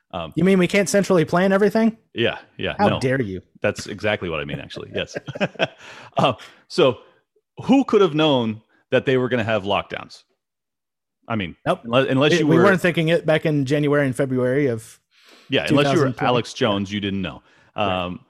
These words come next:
Speaker 2: <laughs>
Speaker 1: so, so you have these lockdowns, which you couldn't have predicted,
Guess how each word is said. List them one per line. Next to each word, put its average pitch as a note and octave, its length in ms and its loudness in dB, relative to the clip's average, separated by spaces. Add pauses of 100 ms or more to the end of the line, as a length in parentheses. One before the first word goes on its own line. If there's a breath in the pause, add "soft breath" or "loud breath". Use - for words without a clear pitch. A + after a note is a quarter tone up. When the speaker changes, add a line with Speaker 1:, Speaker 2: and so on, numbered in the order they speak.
(120)
Speaker 2:
<laughs> F#3+ 160 -4
Speaker 1:
so, G#2+ 280 -4 (400)
so - 140 -2
you A#2+ 180 2
have C#3 140 2
these C#3 180 -2
lockdowns, A#2 680 -2 (640)
which A#2+ 200 -4
you A#2+ 80 -6
couldn't C#3 180 0
have B2+ 100 0
predicted, F#2 440 -10